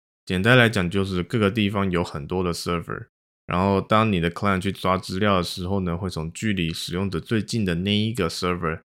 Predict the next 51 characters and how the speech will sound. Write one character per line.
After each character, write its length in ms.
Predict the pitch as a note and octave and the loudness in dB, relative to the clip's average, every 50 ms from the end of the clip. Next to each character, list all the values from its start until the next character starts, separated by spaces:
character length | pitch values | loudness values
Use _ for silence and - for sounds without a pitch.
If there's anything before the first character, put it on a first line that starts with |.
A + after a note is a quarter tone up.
| _ _ | _ _
拿。 360 | - E2 C2 A#1+ A1 - - - _ _ _ _ _ _ _ _ _ - | -8 -6 -6 -6 -8 -10 -12 -14 _ _ _ _ _ _ _ _ _ -4
那 180 | - E2+ E2+ | -2 -2 -2
从 240 | E2+ - - G2 G2 | -2 0 0 0 2
物 120 | - A#2+ C3 | 2 4 4
理 160 | A2+ G2 F2+ | 4 4 2
上 200 | G#2 A#2 G#2+ G2+ | 2 2 2 2
来 160 | F#2 F2 F#2 | 4 2 2
说， 240 | G2 - G2+ G2 G2 | 2 2 0 0 0
距 240 | - - - B2+ A2+ | 0 -2 -2 0 2
离 160 | G#2 G2 F#2+ | 2 2 2
越 200 | G2+ G#2 G2 F#2 | 4 4 2 2
近， 280 | F2 - G2+ F#2+ F2 | 0 -2 -2 -2 -2
拿 180 | E2 E2 E2 - | 0 0 0 0
资 160 | E2+ - F#2+ | -2 -2 -2
料 140 | F#2+ F#2 F2+ | 0 0 0
肯 180 | - - D#2+ D2 | -2 -4 -10 -8
定 180 | F2 F2 F#2 | -6 -6 -4
越 200 | F2+ F2+ D#2+ D2 | -2 -2 -2 -4
快， 320 | D#2 - G2+ D#2+ C2 - - - | -4 -6 -6 -6 -6 -6 -10 -12
you 120 | - - D2+ | -12 -10 -10
know， 200 | C2+ A#1+ B1 - | -10 -10 -8 -6
因 80 | F2+ | -6
为 80 | F2 F2 | -6 -6
毕 180 | - - F#2 | -4 -4 -4
竟 180 | F2 F2+ F2 F2 | -2 -2 -2 -4
需 220 | E2+ - - F#2+ | -4 -4 -4 -2
要 100 | F#2+ F#2+ | 0 0
传 220 | F2+ - - E2 E2 | 0 -2 -4 -6 -6
输 180 | - - G2 | -4 -4 -2
的 80 | F2+ E2 | -2 -2
距 200 | D#2+ - - F#2+ | -2 -4 -6 -6
离 140 | E2 D#2+ D#2 | -6 -4 -4
就 120 | D#2+ F2 E2 | -4 -4 -6
比 140 | - - | -6 -6
较 140 | C2+ D2+ D2+ | -6 -6 -6
短。 240 | - - - - - A#2 - _ _ _ _ _ _ _ _ _ _ | -6 -8 -10 -12 -12 -14 -20 _ _ _ _ _ _ _ _ _ _
那 120 | - G2 G2+ | 0 2 2
如 140 | G2 G#2 A2 | 2 2 2
果 100 | A#2 A2 | 2 2
你 100 | G2+ F2+ | 4 4
的 140 | F2 E2+ | 4 2
JavaScript 560 | E2 - F#2+ F#2+ F#2+ F#2+ - - G#2+ G#2 F#2 F#2 | 2 4 4 4 4 2 2 0 0 2 2 4
啊、 180 | F2 E2+ F2 | 4 4 4
C 280 | F2 - - F#2 F#2 F2+ | 2 0 -2 -2 -2 -2
S 200 | F2 - G2 F2+ | -2 -2 -4 -6
S 120 | E2+ F2+ | -4 -4
还 60 | F2+ | -2
有 100 | E2+ E2 | -2 -2
其 160 | D#2+ - F2+ E2+ | -4 -4 -8 -6
他 280 | F2 F#2 F2+ F2+ F2 - | -4 -2 0 0 2 2
assets， 440 | - F2 F2 - - D#2+ C2+ C2 | 2 2 0 0 -2 -6 -8 -8